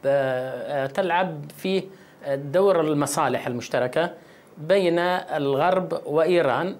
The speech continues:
في مسألة ال-، المفاوضات إعادة الإحياء الاتفاق النووي الذي هو حديث الساعة بين هذه الأطراف. ولكن، آه، في كل الأحوال،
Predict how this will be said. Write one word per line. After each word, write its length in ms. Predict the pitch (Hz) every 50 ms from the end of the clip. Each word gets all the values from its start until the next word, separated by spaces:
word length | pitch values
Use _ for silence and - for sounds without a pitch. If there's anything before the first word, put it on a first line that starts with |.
| - -
في 200 | - 196 196 196
مسألة 480 | 185 185 - - - 180 180 185 190 185 185 - - - -
ال-، 320 | 175 170 165 165 165 160
المفاوضات 1080 | 156 160 156 139 151 156 151 147 - 165 160 156 147 147 156 175 160 135 143 151 - - - - - - _ _ _ _ _ _ _ _ _ - - - - - - _ - 131
إعادة 420 | 127 127 143 151 147 151 147 151 - -
الإحياء 580 | 120 123 117 120 - 127 - - 151 143 131 120
الاتفاق 420 | 123 120 - 127 123 135 131 -
النووي 460 | 120 135 135 123 117 113 131 160 175 170 - - - - - - - - -
الذي 360 | 143 165 180 185 180 190 175
هو 200 | 165 170 180 185
حديث 500 | 165 - - - 170 160 190 180 - 147
الساعة 580 | 123 - - - 156 131 117 117 143 156 156 - - - - - - -
بين 300 | - 143 165 170 175 165
هذه 460 | 156 151 165 165 165 160 160 170 165 143
الأطراف. 520 | 147 143 151 147 151 139 120 117 120 -
ولكن، 600 | 190 208 233 233 214 220 - 208 220 226 226 220 - - - - - - - - -
آه، 200 | 147 156 156 160
في 160 | 156 - 180
كل 200 | 180 - 220 190
الأحوال، 680 | 185 170 165 - - 170 160 160 175 185 190 190 190